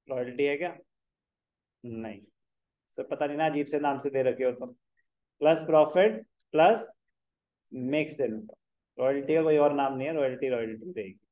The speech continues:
Compensation of employees, अब ध्यान से देखेंगे, एक तो है wages and salaries, ठीक है, contribution to social security scheme। सर बताया नहीं कि किसकी contribution, Employers contribution,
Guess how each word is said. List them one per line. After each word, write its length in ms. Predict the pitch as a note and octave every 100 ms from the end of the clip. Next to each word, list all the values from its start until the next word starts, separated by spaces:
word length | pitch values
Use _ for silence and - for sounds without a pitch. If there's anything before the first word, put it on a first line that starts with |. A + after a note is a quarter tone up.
| _ _ _ _ _ _ _ _ _ -
Compensation 880 | D#3+ E3+ F3 F3 G3 A3+ A3 G#3+ G#3+
of 80 | G3
employees, 520 | E3+ D#3 C#3+ A#2+ A2+
अब 100 | C#3+
ध्यान 180 | D#3 D3+
से 60 |
देखेंगे, 360 | D#3 D3 D#3 E3 G#3 - _ -
एक 200 | C#3+ D3+
तो 60 |
है 120 | F3 F#3+
wages 320 | E3 D3+ D3+
and 80 | D#3+
salaries, 480 | D#3+ D#3 D3+ D#3+ D#3 D#3+ _ _ _ _ _ _
ठीक 120 | D3+ E3
है, 120 | G3
contribution 640 | F3+ E3+ F#3 F#3 F#3 F#3+ G3
to 80 | F#3+
social 220 | E3+ F3+ D#3+
security 400 | D#3 D#3+ D#3 C#3+
scheme। 140 | C#3+ C#3
सर 100 | E3+
बताया 320 | E3 D#3 E3
नहीं 140 | F3
कि 100 | F3+
किसकी 260 | F3 E3 F3
contribution, 640 | E3 D3+ D#3 C#3+ - A#2+ - _ _ _ _ _ _ _ _ C#3
Employers 500 | C#3+ E3 E3 F3 F3+
contribution, 680 | F3 E3 E3 D#3+ - D#3+